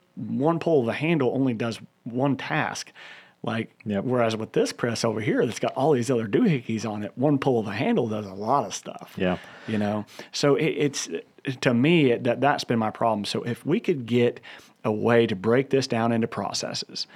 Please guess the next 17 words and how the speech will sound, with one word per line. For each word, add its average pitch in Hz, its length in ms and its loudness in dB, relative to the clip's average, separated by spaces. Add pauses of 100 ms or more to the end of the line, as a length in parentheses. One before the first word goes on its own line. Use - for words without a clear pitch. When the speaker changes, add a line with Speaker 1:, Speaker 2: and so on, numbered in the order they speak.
(120)
Speaker 2:
Yep. 110 100 -8
Speaker 1:
and 117 120 2
you 123 100 2
could 127 120 2
explain, 110 460 -2
"This 117 180 -2
is 135 80 -6
the 156 80 -2
process 123 500 0
we're 117 80 -4
working 113 380 -2
on. 98 160 -8
We're 107 80 -6
working 113 260 -2
on 107 100 -4
the 101 60 -4
depriming, 117 800 0